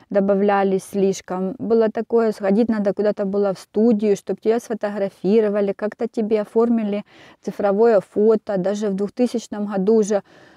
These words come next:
уже только в начале двухтысячных, э, у людей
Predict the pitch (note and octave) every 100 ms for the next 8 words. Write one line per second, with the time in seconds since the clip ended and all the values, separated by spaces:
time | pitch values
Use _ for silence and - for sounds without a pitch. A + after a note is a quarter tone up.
0 | _ _ - G#3+ G#3+ A3 A3 G#3+ G#3 -
1 | G3+ G3+ F#3+ G3+ - D4+ C#4+ - A3 -
2 | - F2 _ - A#2+ - - G3 G#3+ G3+
3 | G3+ G#3